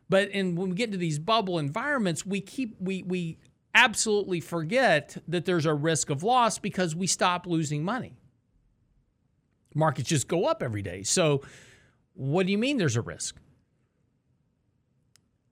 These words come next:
But when we get to a market that is completely devoid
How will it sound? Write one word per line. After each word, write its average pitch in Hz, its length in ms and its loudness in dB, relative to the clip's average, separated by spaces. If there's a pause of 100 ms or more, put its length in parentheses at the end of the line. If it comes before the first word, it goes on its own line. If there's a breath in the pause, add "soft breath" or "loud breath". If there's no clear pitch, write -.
(360)
But 175 140 2
when 254 220 2
we 247 80 2
get 220 180 2
to 208 100 0
a 202 100 2
market 208 400 0
that 175 100 0
is 160 80 -2
completely 208 680 0
devoid 160 840 2